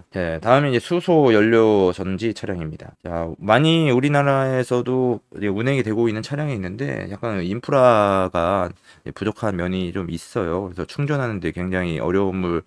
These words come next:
어, 겪는 그런 경우가 있어가지고, 예, 확산되는 데는 좀 어려움이 있는 것으로 그렇게 보여집니다. 자, 이 수소 연리-, 연료 전지 차량은 수소와 산소의 화학 반응을 통해서, 수소와 산소의 화학 반응을 통해서 전기를 생산해서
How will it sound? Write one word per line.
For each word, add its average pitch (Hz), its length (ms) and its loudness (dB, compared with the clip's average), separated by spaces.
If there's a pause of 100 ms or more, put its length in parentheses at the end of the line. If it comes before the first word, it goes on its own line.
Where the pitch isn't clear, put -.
(100)
어, 82 320 -10
겪는 95 420 -4
그런 90 240 -6
경우가 87 300 -2
있어가지고, 87 840 -2 (420)
예, - 80 -10
확산되는 156 580 0
데는 87 640 -4
좀 87 160 -12
어려움이 98 480 -2
있는 101 280 -2
것으로 85 400 -4
그렇게 - 300 -12
보여집니다. 82 840 -6
자, 87 220 -8
이 123 200 0
수소 156 300 -4
연리-, 131 580 2
연료 123 260 4
전지 117 400 2
차량은 120 600 -2
수소와 139 800 2
산소의 131 1040 0 (320)
화학 143 280 -2
반응을 113 340 -2
통해서, 113 680 -4
수소와 131 420 0
산소의 123 440 -2
화학 117 260 -2
반응을 107 280 -4
통해서 95 320 -4
전기를 92 600 -2
생산해서 117 680 -4